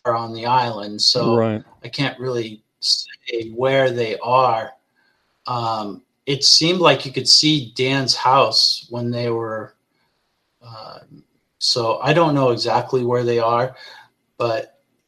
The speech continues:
Speaker 1: it's exciting to watch and see what, uh, this gentleman has to offer as far as his interpretation of, uh, Zena Halpern's map. Um,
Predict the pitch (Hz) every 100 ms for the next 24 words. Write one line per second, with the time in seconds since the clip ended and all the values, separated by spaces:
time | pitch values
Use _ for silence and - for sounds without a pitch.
0 | _ - 135 135 180 175 - 147 165 156
1 | 127 120 120 135 123 117 110 104 _ _
2 | _ - 113 127 131 113 - - - -
3 | 123 113 113 107 104 - - - 139 131
4 | 127 127 113 - - 131 120 117 123 139
5 | - - - 113 120 117 113 113 - -
6 | - - 123 131 - 117 117 - - -
7 | - 120 - 131 127 120 147 156 156 135
8 | 127 120 - 127 120 117 120 110 110 107
9 | 113 - 117 110 113 131 127 117 120 117
10 | - 117 - 131 131 117 - _ _ _
11 | _ _ _ _ _ _ - -